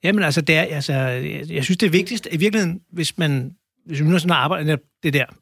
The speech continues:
altså, i forhold til, hvordan laver man karakterer og så videre, og så videre, så er det, jeg vil sige, en stor del af det, er ligesom at prøve at lytte. Altså, at prøve at lytte på at sige, "Jamen, hvad, hvad, hvad, hvad, hvad vil den her karakter? Hvad, hvad er der på spil?" Og så videre. Jeg synes også, når jeg går i,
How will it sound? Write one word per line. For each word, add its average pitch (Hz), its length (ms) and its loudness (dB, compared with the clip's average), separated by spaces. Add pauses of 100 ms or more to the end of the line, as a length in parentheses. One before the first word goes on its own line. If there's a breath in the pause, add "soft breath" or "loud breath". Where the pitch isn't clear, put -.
altså, 131 420 -2
i 143 100 -8
forhold 147 240 0
til, - 100 -4
hvordan 143 180 4
laver 143 180 4
man 151 120 2
karakterer 151 640 -2
og 143 200 -2
så - 80 -2
videre, 143 120 4
og 139 40 0
så 127 60 0
videre, 131 160 0 (320 loud breath)
så - 120 -2 (100)
er - 40 -2
det, 202 120 2
jeg 190 80 0
vil 143 80 2
sige, - 80 2
en 147 40 4
stor 180 180 0
del 170 160 2
af 147 120 0
det, 170 60 2
er 180 40 2
ligesom 160 220 2
at 156 60 0
prøve 165 180 2
at 160 60 2
lytte. 151 320 0 (180)
Altså, 151 180 0
at 147 80 -4
prøve 160 180 0
at 151 100 2
lytte 160 140 0
på 185 100 -6
at 165 80 -2
sige, 156 160 -2
"Jamen, 147 100 2
hvad, 156 400 2
hvad, 156 200 0
hvad, 151 320 0
hvad, 156 260 0
hvad 147 120 -4
vil 156 200 2
den 185 140 0
her 165 140 -4
karakter? 170 580 -6
Hvad, 160 320 -2
hvad 151 220 -2
er 160 40 -2
der 165 80 -2
på 170 100 -2
spil?" 175 460 2
Og 151 80 -8
så 170 100 -4
videre. 156 240 2 (340 loud breath)
Jeg 165 80 2
synes 180 160 0
også, 160 180 2
når 175 60 2
jeg 175 80 2
går 190 100 2
i, 160 100 2